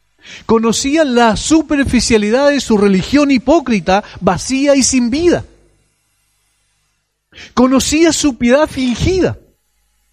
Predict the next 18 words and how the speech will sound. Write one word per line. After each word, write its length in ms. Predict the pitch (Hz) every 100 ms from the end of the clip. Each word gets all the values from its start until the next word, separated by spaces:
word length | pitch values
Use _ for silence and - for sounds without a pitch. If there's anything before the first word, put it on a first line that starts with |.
| _ - -
Conocía 560 | - 247 254 - 320 339
en 80 | 294
específico 760 | - 226 - 311 302 294 285
que 140 | 220 226
sus 240 | 233 -
intenciones 880 | 233 208 208 196 - 311 320 311 - - - -
eran 360 | 233 277 277 277
que 380 | - 190 226 311
él 160 | 302
curara 400 | 220 208 269 277
al 80 | 233
hombre 380 | 285 330 320 320
para 260 | 226 202
acusarlo 720 | 202 - 190 - 277 302 302
de 100 | 254
transgredir 640 | 208 202 196 185 185 311 311
las 180 | 214
normas, 540 | 170 233 311 302 311